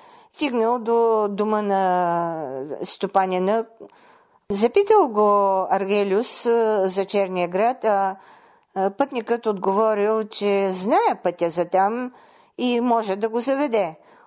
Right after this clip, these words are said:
Обещал му Аргелиус, е, скъп, да му даде своя скъп пръстен, ако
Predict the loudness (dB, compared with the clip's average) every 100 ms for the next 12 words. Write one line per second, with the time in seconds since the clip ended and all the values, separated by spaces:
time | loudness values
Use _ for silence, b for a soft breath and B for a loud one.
0 | b -4 -2 0 0 2 0 0 -2 -2
1 | -2 -2 -2 -2 -2 -2 -4 -4 -6 _
2 | _ -4 0 0 2 2 2 2 2 2
3 | 0 2 2 0 -2 -2 0 0 0 -2
4 | 0 0 2 2 2 0 -2